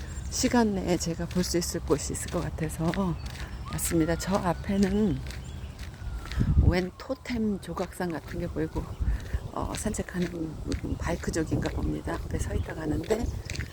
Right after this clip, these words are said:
제가 좀 사진으로도 남겨야 되겠습니다. 오늘 친구가, 음, 오늘 오는지는 모르겠고요. 오늘 오랜만에 한 삼 주 만에 다시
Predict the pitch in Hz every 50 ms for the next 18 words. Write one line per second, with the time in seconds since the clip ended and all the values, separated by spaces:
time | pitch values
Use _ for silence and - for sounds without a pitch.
0 | - - - - - - 170 170 180 170 160 160 175 180 175 156 - - - -
1 | - - 160 - - - 226 226 - 190 190 165 156 147 143 - 139 - 147 135
2 | - 147 - 180 175 151 143 139 - - - - - - - 139 - - - -
3 | - - - - - - - - - - - - - - - - - 175 185 190
4 | 185 - - 240 240 233 226 214 196 185 180 175 185 185 185 180 165 160 - -
5 | - - - - - - - - - - - - - - - - - - - -
6 | 151 151 - - - 175 185 175 147 156 170 185 202 185 165 170 175 175 170 156
7 | 147 151 156 170 165 165 - - - 147 165 170 165 170 170 170 170 - - 170
8 | 175 170 175 170 - - 175 180 - - 226 - 247 247 - 247 233 214 185 170
9 | - - 170 - 196 - - - - - - - - - - - - - - -
10 | - - - - - - - 170 165 180 214 247 247